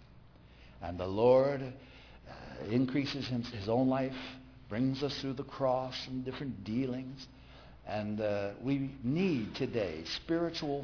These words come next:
fathers. That's brothers and sisters who know him who is from the beginning. Even in this lifetime,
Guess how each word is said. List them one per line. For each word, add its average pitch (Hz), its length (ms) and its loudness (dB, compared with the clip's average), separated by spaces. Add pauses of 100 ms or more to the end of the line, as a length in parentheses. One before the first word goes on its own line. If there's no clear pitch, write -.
fathers. 92 280 0 (840)
That's 127 240 4
brothers 147 340 6
and 135 120 0
sisters - 480 -10 (1600)
who 127 140 2
know 120 240 8
him 110 360 2 (100)
who 98 140 -4
is 85 180 -8
from 95 200 -2
the 82 60 -8
beginning. 82 340 -8 (1900)
Even 196 320 6
in 180 100 6
this 170 200 2
lifetime, 143 600 -2